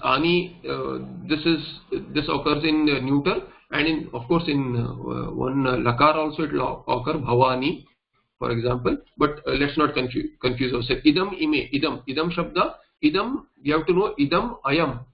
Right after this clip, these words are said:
are the forms of the same Shabda in masculine, and in feminine you will get Iyam. So Ayam, Idam in neuter, Ayam in masculine, and Iyam to mean this. At least this we should know. And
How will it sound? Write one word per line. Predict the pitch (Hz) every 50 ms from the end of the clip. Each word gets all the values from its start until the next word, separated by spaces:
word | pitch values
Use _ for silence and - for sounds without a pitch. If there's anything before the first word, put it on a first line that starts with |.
| _ _ _ _ _ _ _ _
are | 131 135 143 139 135
the | 147 175 220 262 - -
forms | 160 143 151 160 160 165
of | 160 147 156
the | 156 - -
same | 147 160 185 180
Shabda | 175 156 135 131 139 147 151
in | 147 131
masculine, | 117 120 120 - - 143 143 147 156 170 -
and | 127 143 165 - - - 294 - - - _ _ _ _ _ _ -
in | 135 135 147 151 147 147 -
feminine | - 135 139 175 190 214 214 190
you | 160 151
will | 143 143
get | 180 - - - - _ -
Iyam. | 143 143 139 123 113 - - - _ _ _ _ _ _ _ _ -
So | - 170 - - -
Ayam, | 127 127 147 185 226 269 392 - - - _ _ _ - _ _ _ _ _ _
Idam | 143 139 135 156 180 196 208 190
in | 180 175 175
neuter, | 165 160 160 160 196 247 - - - - -
Ayam | 123 127 143 160 180 185 180 180 -
in | 151 160 175 180 175 147 - 123
masculine, | 131 131 127 127 - - 160 165 202 311 381
and | - - - -
Iyam | 143 143 143 127 117 - - - _ -
to | 131
mean | 127 135 156 185 185 127
this. | 131 113 - - - - _ _ _ _ _ _ 139
At | 131 147
least | 180 190 180 143
this | 170 190 185 180
we | 175 165
should | - 165 147 139
know. | 139 143 - 196 - - _ - _ _ _ -
And | - 143 170 208 - -